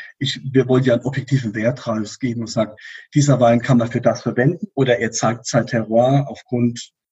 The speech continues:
des Aromas, des Tannins, der, wie auch immer. Und deswegen gibt's immer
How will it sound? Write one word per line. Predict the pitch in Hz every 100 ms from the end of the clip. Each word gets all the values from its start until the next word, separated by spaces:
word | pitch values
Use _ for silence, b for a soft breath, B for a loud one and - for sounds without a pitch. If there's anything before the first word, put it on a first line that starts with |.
| _ _ _ _ _ -
des | 113
Aromas, | - 110 113 113 110 -
des | - 104 - -
Tannins, | - 107 113 113 113 - -
der, | 107 104 104 - _ _
wie | -
auch | -
immer. | 95 92 _ _ B B B _ _ _ _ _
Und | - 139 - -
deswegen | 139 139 127
gibt's | 143 -
immer | 156 151 147